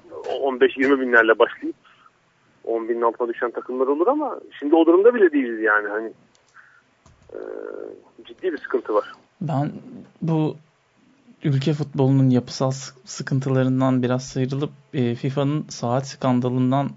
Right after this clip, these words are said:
Speaker 2: bahsedelim istiyorum son dakikalarımızda. O konudaki
Speaker 1: Yani saat jesti ya, skandal deme, adamlara bir saat
Speaker 2: Saat
Speaker 1: jesti
Speaker 2: desteği.
Speaker 1: etmişler.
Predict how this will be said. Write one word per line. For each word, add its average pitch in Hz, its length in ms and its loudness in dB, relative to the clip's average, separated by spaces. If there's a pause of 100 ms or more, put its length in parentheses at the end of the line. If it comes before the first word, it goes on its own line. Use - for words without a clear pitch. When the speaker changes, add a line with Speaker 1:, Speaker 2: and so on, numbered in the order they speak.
Speaker 2:
bahsedelim 117 580 -6
istiyorum 113 480 -4
son 110 260 -2
dakikalarımızda. 117 920 -4 (200)
O 131 200 -4
konudaki 131 520 -2
Speaker 1:
Yani 110 180 0 (180)
saat 143 280 8
jesti 135 500 2
ya, 156 320 8 (120)
skandal 143 500 0
deme, 170 180 0
adamlara 147 640 2
bir 359 180 -6
saat 160 220 8
Speaker 2:
Saat 131 240 4
Speaker 1:
jesti 147 120 -6
Speaker 2:
desteği. 123 360 2
Speaker 1:
etmişler. 113 300 -2